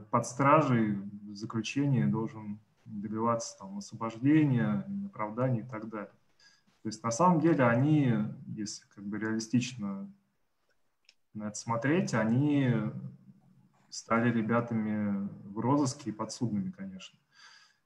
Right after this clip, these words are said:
И их, э, вот это лёгкое расставание и уход куда-то, куда они сами не знают куда, это на самом деле такое, но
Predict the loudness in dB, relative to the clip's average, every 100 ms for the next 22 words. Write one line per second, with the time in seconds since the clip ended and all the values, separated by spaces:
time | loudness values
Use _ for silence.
0 | _ -2 0 0 0 -2 -4 -8 -6 -2
1 | 0 -2 -8 -6 -2 -2 0 -2 -2 2
2 | 2 2 0 0 -2 0 6 6 6 4
3 | 2 0 0 0 -2 -4 -6 -6 -12 -18
4 | -18 -20 _ _ _ _ _ _ -2 2
5 | 2 2 -2 -2 -8 -10 -6 -4 -4 -6
6 | -6 -4 -4 -6 -8 -8 -12 -10 -4 -2
7 | -2 -6 -8 -12 -8 -8 -6 -4 -6 -6
8 | -16 -10 -8 -8 -10 -14 _ -20 -20 -20
9 | -20 -20 -20 _ _ _ _ _ -8 -4
10 | -2 -2 -4